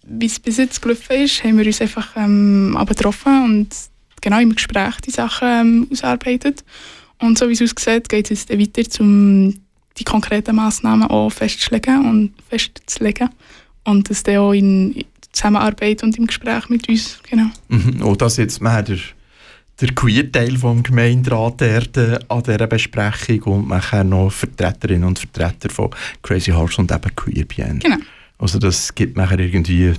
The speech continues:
Speaker 2: fünf Leute oder so, hä?
Speaker 1: Ja, genau.
Speaker 2: Die da nachher miteinander diskutieren. Ähm, wa-, was, wie, wie tust du die, die Diskriminierung in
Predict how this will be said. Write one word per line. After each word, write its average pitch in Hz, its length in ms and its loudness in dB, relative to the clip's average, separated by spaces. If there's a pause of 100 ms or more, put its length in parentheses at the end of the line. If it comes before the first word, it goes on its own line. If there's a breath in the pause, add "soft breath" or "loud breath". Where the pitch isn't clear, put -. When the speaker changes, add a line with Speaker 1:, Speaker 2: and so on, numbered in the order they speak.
(340)
Speaker 2:
fünf - 300 -2
Leute 90 320 -4
oder - 140 -12
so, - 300 -8
hä? - 60 0 (120)
Speaker 1:
Ja, 202 220 0
genau. 196 220 -2
Speaker 2:
Die - 60 -6
da 87 100 0
nachher 85 360 -2 (340 loud breath)
miteinander 85 760 -2 (360 loud breath)
diskutieren. 95 920 0 (260 loud breath)
Ähm, 95 320 0 (1900)
wa-, 120 200 -2
was, 117 260 0
wie, 107 160 4
wie 123 260 0
tust 160 360 0
du 202 60 0
die, 131 260 0
die 117 200 0
Diskriminierung 98 1120 2
in 87 760 0